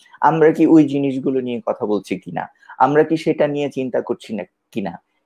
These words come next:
এবং সবচেয়ে important বিষয় হচ্ছে আমরা কি নিজেরা প্রস্তুতি নিচ্ছি কিনা। প্রস্তুতিটা শুধুমাত্র জানা না, প্রস্তুতিটা হয়তো অ্যাকশ-, actively কিছু করা। হয়তো আমাদের যেই নলেজের মধ্যে আমরা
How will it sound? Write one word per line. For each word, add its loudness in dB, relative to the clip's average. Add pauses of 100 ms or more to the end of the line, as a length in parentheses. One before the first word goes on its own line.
এবং 4
সবচেয়ে 0 (200)
important 0
বিষয় -4
হচ্ছে -4
আমরা -4
কি -8
নিজেরা -2
প্রস্তুতি -4
নিচ্ছি -10
কিনা। -14 (560)
প্রস্তুতিটা 2
শুধুমাত্র 2
জানা 2
না, -2
প্রস্তুতিটা -2
হয়তো -4
অ্যাকশ-, -8
actively 0
কিছু -8
করা। 0
হয়তো 0 (360)
আমাদের 2 (240)
যেই 2
নলেজের 4
মধ্যে -2
আমরা 0